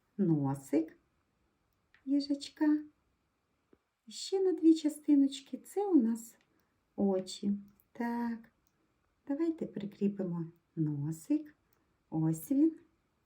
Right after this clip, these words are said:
І очі. Ось, бачите, є у нас. Ну, а тепер давайте одягнемо колючки нашому їжачку.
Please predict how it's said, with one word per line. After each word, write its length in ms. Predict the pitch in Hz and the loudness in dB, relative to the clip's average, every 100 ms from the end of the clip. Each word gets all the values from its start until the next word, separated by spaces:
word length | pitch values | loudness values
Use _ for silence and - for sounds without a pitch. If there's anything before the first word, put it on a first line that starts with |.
| _ _ _ _ _ _ _ _ _ | _ _ _ _ _ _ _ _ _
І 220 | 320 370 392 - _ _ _ _ _ _ _ | 2 2 2 -14 _ _ _ _ _ _ _
очі. 680 | 247 240 233 226 - 233 233 - _ _ _ _ _ _ _ _ _ _ _ - | -2 -2 -2 -4 -8 -10 -10 -16 _ _ _ _ _ _ _ _ _ _ _ -6
Ось, 440 | 202 196 - - _ _ _ - | -4 -4 -8 -20 _ _ _ -8
бачите, 440 | 277 277 - - 202 _ _ _ _ _ _ _ _ - | -8 -8 -20 -20 -20 _ _ _ _ _ _ _ _ -18
є 400 | 165 156 147 156 | -10 -6 -4 -2
у 140 | 180 | 2
нас. 420 | 226 277 320 - _ _ _ _ _ - - _ 381 | 2 2 -2 -10 _ _ _ _ _ -20 -20 _ -2
Ну, 100 | 466 466 | -2 0
а 60 | 247 | -2
тепер 760 | - 202 - 160 160 190 - - _ _ _ _ _ _ _ _ _ - | 0 0 2 2 2 2 -2 -10 _ _ _ _ _ _ _ _ _ -10
давайте 560 | 156 147 160 269 - 285 | -8 -4 -2 -2 2 2
одягнемо 680 | 208 151 170 208 247 311 - _ _ _ _ - | 2 0 4 4 4 0 -4 _ _ _ _ 0
колючки 480 | 381 392 403 - 466 466 - _ | 2 2 -2 0 0 0 -6 _
нашому 400 | 180 180 - 190 | -10 -10 -8 -6
їжачку. 680 | 190 196 202 - - 151 | -4 0 0 -2 -6 -8